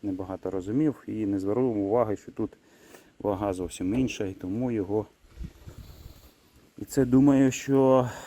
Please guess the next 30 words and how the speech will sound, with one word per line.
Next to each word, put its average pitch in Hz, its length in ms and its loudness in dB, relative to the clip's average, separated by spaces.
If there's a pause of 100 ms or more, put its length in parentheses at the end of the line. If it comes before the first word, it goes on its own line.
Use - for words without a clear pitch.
(640)
<laughs> - 760 -8
добре, 156 420 4
що - 140 -2
я 135 200 4
їх 123 220 -2
зняв 147 400 0
і 117 80 -2
це 120 180 -6
побачив. 113 640 0 (140)
І - 20 -6
ось 123 440 -2
тріщина, 131 640 -4 (460)
і 104 80 -4
ось 135 360 0
бачу 131 360 0
тріщина, 127 540 0
тут 107 200 -6
вже 101 200 -4
і 104 60 0
варена, 120 540 -2
але 113 180 -2
все. - 220 -10 (460)
Ой, 95 260 -6
і 110 80 -4
там 143 360 2
теж. 135 420 -6 (440)
Закінчуємо 85 880 -4 (440)
вже 85 260 -6 (140)
реставрацію 85 960 -6 (1120)
клавіш. 117 560 -8